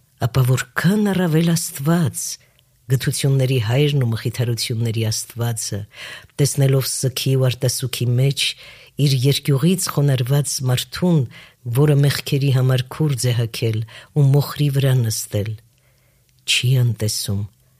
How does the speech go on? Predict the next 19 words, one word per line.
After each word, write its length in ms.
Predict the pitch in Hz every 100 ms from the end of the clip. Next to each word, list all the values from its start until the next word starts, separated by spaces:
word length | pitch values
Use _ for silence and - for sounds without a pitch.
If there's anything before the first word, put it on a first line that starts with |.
| _ _ _ -
այլ 160 | 143 127
վշտակից 720 | 127 - - 117 - 180 170
ու 140 | 120
սգակից 600 | - 123 - 139 - 165 -
է 140 | 123
լինում 360 | 120 117 117 110
նրան 360 | 110 113 139 160
և 200 | 120 117
մխիթարում 720 | 113 117 - 117 120 117 120
ասելով. 540 | 110 - 110 104 107 107 - _ _ _ _ _ _ -
«Ինձ 200 | 147 120
մոտ 340 | 123 147 165 -
եկեք, 460 | 117 113 104 95 - - _ _ _ _ 120
բոլոր 340 | 151 185 185
հոգնածներ 800 | 143 135 - 135 - 123 135 135
ու 100 | 117
ծանրաբեռնվածներ, 1160 | - 107 107 107 110 110 107 110 - 104 104 - - _ _ _ -
և 200 | 113 107
ես 300 | 110 156 180